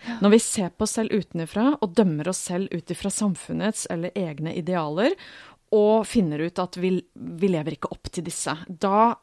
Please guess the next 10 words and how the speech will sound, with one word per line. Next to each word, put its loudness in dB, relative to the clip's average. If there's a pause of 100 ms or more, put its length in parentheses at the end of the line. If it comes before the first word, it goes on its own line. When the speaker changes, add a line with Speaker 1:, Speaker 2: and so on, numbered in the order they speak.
(120)
Speaker 2:
det -2
er -4
utgangspunktet -8
for -6
skammen. -2 (440)
Eh, 2 (300)
og 6 (400)
et -4
alternativt 0
utenifra-blikk, -4